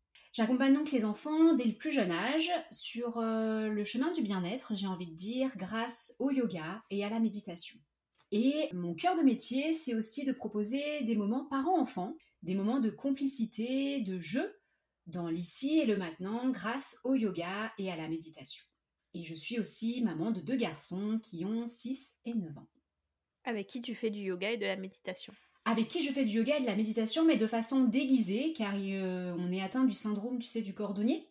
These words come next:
Speaker 2: D'accord. <laughs>
Speaker 1: Et en fait, euh, ils n'apprécient pas forcément le yoga et la méditation. Donc, je, je ruse un peu pour pouvoir introduire ces, euh, ces pratiques à la maison. Donc, ça me demande encore une gymnastique supplémentaire, mais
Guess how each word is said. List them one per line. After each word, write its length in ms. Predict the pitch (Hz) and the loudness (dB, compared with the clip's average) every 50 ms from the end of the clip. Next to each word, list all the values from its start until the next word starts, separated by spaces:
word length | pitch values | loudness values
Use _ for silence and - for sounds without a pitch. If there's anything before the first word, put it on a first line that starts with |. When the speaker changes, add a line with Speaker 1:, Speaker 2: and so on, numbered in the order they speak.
| _ _ | _ _
Speaker 2:
D'accord. 440 | 220 196 185 185 - - 208 269 339 294 | -4 -4 -4 -4 -2 0 0 0 0 0
<laughs> 1200 | 240 285 277 285 302 277 285 302 285 - 302 269 - - - - - - _ _ _ _ - - | 8 8 10 10 10 8 8 6 6 6 4 4 4 0 -2 -2 -10 -20 _ _ _ _ 0 4
Speaker 1:
Et 120 | 226 214 | 4 4
en 100 | 214 208 | 4 2
fait, 360 | 196 - 269 285 320 - - 247 | 2 2 0 -2 0 -2 0 2
euh, 200 | 220 208 202 202 - | 2 2 2 2 2
ils 160 | 220 202 202 | 2 2 4
n'apprécient 580 | 202 220 226 226 - 262 233 - - 254 247 - | 4 2 0 0 -2 -4 -4 -2 -2 -4 -4 -2
pas 160 | - 285 302 330 | 0 0 0 0
forcément 880 | - - 277 269 - - - 233 226 220 226 247 262 269 277 277 - | 0 0 -2 -2 -2 -2 0 4 4 4 4 4 4 2 2 2 2
le 140 | 226 214 220 | 4 4 4
yoga 300 | 202 220 220 214 254 269 | 4 2 2 2 4 2
et 60 | 262 | 4
la 100 | 240 220 | 2 2
méditation. 540 | 208 208 185 185 185 202 190 180 - 175 170 | 0 0 -2 -4 -6 -6 -6 -4 -4 -4 -4
Donc, 300 | 165 165 233 262 269 254 | -2 0 4 4 4 4
je, 720 | 220 208 220 233 226 220 220 220 220 220 220 214 214 214 214 | 4 2 2 2 4 4 4 4 2 2 2 2 0 0 0
je 160 | 190 185 220 | 0 4 6
ruse 340 | 226 214 185 247 311 339 320 | 6 6 8 6 6 6 6
un 140 | 285 269 240 | 4 2 2
peu 360 | 226 - 226 247 269 269 269 - | 2 0 -2 -2 -2 -2 -4 -4
pour 200 | - 247 240 - | -6 -6 -6 -4
pouvoir 460 | - 220 202 240 240 254 254 - - - _ - | -8 -2 0 2 2 2 -2 -4 -10 -14 _ -2
introduire 640 | 254 277 269 - - 269 220 220 240 269 285 320 320 - _ - - - - - - - - - _ _ | 0 0 0 2 2 2 2 4 2 2 2 0 -4 -6 _ -20 -20 -20 -20 -20 -20 -20 -20 -20 _ _
ces, 420 | - - - - 233 233 233 233 | -6 -6 -2 0 2 4 4 4
euh, 220 | 214 214 208 208 208 | 4 4 2 2 0
ces 180 | - - 247 | -2 -4 -6
pratiques 400 | 240 - 233 220 - - 269 240 | -4 -2 -4 -2 -2 -2 0 2
à 60 | 269 226 | 2 2
la 100 | 214 196 | 2 0
maison. 240 | 202 185 165 160 | -2 -2 0 -2
Donc, 160 | 160 165 185 185 | 0 0 -2 -2
ça 120 | - 208 | 0 2
me 60 | 208 | 2
demande 260 | 214 208 220 226 226 | 4 4 6 6 6
encore 260 | 220 214 - 262 247 233 | 6 6 4 2 2 4
une 100 | 208 202 | 4 4
gymnastique 640 | 196 240 269 262 262 262 254 240 - - 254 - | 6 8 8 10 10 8 6 2 -2 -6 -6 -6
supplémentaire, 560 | - - 226 220 - 233 220 202 196 - 302 - - - _ _ _ - - - - _ _ - | -4 -6 -6 -2 0 0 0 0 0 -2 -4 -4 -4 -10 _ _ _ -20 -20 -20 -20 _ _ 4
mais 200 | 190 226 330 | 6 8 8